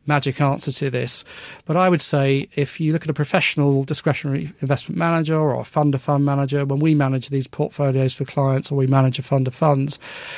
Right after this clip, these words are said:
we'll probably have no more than twenty individual, uh, uh, funds within a portfolio. And I think that's, p-, to me, feels about the right number at the top end.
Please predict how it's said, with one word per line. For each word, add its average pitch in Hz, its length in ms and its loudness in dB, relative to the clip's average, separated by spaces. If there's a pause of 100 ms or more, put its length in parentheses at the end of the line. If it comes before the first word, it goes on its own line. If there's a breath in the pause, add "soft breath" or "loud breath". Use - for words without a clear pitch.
(140 loud breath)
we'll 185 100 0
probably 185 300 0
have 143 240 0
no 147 240 2
more 143 240 2
than 131 140 0
twenty 139 500 -2
individual, 131 720 2 (500 loud breath)
uh, 127 300 -2 (300)
uh, 131 220 -2
funds 135 420 2
within 135 280 4
a 131 40 2
portfolio. 131 800 -2 (460 loud breath)
And 160 80 2
I 185 60 4
think 196 260 2
that's, 170 220 0
p-, - 160 -20 (200)
to - 120 -2
me, 160 180 4
feels 139 300 2
about 135 220 0
the 156 80 0
right 143 280 4
number 135 340 0
at 170 180 -2
the 147 60 -2
top - 320 -2
end. 131 380 -4